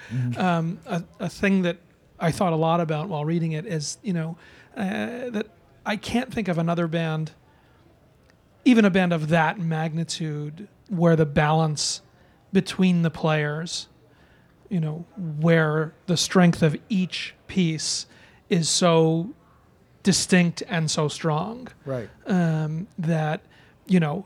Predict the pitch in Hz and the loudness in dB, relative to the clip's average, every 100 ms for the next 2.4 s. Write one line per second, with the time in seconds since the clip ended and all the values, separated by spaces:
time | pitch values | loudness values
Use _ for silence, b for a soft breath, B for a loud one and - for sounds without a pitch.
0 | - 240 214 185 165 165 180 - 185 - | -6 -6 -2 0 2 2 2 -2 -6 -2
1 | 202 185 185 180 175 165 165 190 165 147 | 2 4 4 4 6 4 2 0 0 4
2 | 165 165 151 | 4 4 0